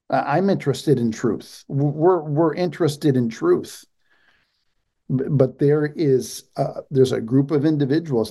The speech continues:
out there that, for whatever reason, I don't know what the reason is,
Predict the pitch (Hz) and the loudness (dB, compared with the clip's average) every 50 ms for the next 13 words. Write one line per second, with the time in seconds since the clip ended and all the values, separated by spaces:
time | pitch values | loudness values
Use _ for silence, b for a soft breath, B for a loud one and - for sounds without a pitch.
0 | - - 123 147 151 147 - 110 104 95 92 101 113 120 113 - - - 147 131 | -2 0 2 2 2 2 0 0 0 2 0 0 0 0 0 -2 -2 -2 -2 0
1 | 139 202 226 262 269 285 170 143 147 190 214 151 - - - - _ _ _ _ | 0 2 2 2 4 2 2 0 0 0 0 -2 -4 -6 -10 -14 _ _ _ _
2 | _ _ _ _ _ _ _ _ - - - 175 208 240 160 117 107 104 - - | _ _ _ _ _ _ _ _ -4 -2 0 0 2 2 0 0 0 -2 -2 -2
3 | 113 104 107 113 117 104 110 104 104 123 170 175 - - - | 0 0 2 2 0 0 0 0 2 2 2 2 0 -4 -10